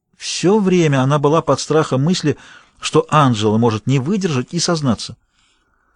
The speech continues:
Глава четвертая. Истина. Анжела Уоррен медленно повернулась. Ее презрительный взгляд пронзил всех по очереди. Она сказала: «Как вы все глупы,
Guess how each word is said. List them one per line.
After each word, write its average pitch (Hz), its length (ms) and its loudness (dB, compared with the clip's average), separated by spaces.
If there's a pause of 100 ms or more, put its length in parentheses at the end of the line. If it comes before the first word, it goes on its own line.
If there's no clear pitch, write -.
(1900)
Глава 117 300 2
четвертая. 101 640 -4 (120)
Истина. 90 480 -8 (1600)
Анжела 120 460 2
Уоррен 123 440 2
медленно 95 380 2
повернулась. 104 760 -6 (680)
Ее 104 220 -2
презрительный 117 560 0
взгляд 107 400 0
пронзил 120 400 0
всех - 260 -8
по - 80 -4
очереди. 117 540 -2
Она 110 180 0
сказала: 104 440 -4 (200)
«Как - 380 -10
вы 113 100 -12
все - 240 -8
глупы, 104 760 -4